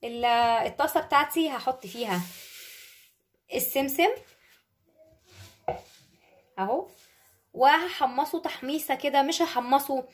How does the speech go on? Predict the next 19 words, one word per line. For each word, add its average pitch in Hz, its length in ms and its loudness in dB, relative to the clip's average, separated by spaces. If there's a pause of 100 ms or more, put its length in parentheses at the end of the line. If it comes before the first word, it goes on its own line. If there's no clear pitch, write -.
(300)
آه، 202 40 -2
هسخنه 254 680 2
عشان 214 300 -2
لما 226 240 4
اجي 247 160 0
اعمله 233 440 0 (240)
في - 120 -8
المطحنه 220 560 2 (220)
يتطحن 349 720 -2
وال-، 233 540 2
والزيوت 226 420 -4
الطياره 254 580 4
اللي 269 140 0
فيه 359 240 4 (280)
تطلع 311 440 2
وما 240 300 -2
يتعذبكيش 233 800 0
وانتي 339 220 -2
بتطحنيه. 226 400 -6